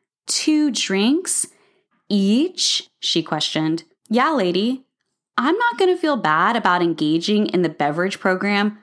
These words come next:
your venue has so graciously provided. And trust me, we needed every ounce of that alcohol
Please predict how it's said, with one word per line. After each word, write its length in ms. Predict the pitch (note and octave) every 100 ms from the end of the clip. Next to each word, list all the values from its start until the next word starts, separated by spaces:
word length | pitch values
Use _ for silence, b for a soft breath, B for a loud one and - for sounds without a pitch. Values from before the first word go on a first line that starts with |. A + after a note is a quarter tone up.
| _ _
your 400 | D#3+ E3+ F3 G3
venue 400 | E3+ D3+ F3+ A3+
has 240 | G#3 G3
so 100 | F#3
graciously 540 | E3+ E3+ E3+ E3+ - E3
provided. 640 | - E3 E3 D#3 - - _ _ _ _ _ _ -
And 140 | C4+
trust 340 | - C4 C4
me, 260 | F#3 D3+ - b b b
we 180 | C#4+ D4+
needed 480 | D4 D4 C#4+ A#3+ -
every 580 | A3+ B3 C4+ A#3+ C4 -
ounce 280 | G3+ G#3+ G#3+
of 100 | F3+
that 160 | E3+
alcohol 680 | D#3+ D#3 D#3+ G#3 A#3 B3 B3